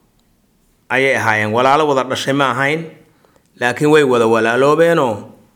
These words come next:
ee, soo nabigu sallallahu alayhi wa sallama ansaar iyo muhaajiriin ma walaalaynin. Dhaqankaas walaalaynta ah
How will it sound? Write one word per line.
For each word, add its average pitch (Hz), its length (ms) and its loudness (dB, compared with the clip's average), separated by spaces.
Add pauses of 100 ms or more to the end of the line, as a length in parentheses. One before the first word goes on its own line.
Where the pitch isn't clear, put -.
(920)
ee, 131 760 -2
soo 147 220 0
nabigu 165 360 2
sallallahu 147 540 2
alayhi 165 240 0
wa 139 80 2
sallama 139 400 0 (1500)
ansaar 165 400 2
iyo 156 100 2
muhaajiriin 135 680 0
ma 160 120 4
walaalaynin. 117 760 0 (1400)
Dhaqankaas 147 600 -2
walaalaynta 139 640 0
ah 120 160 -2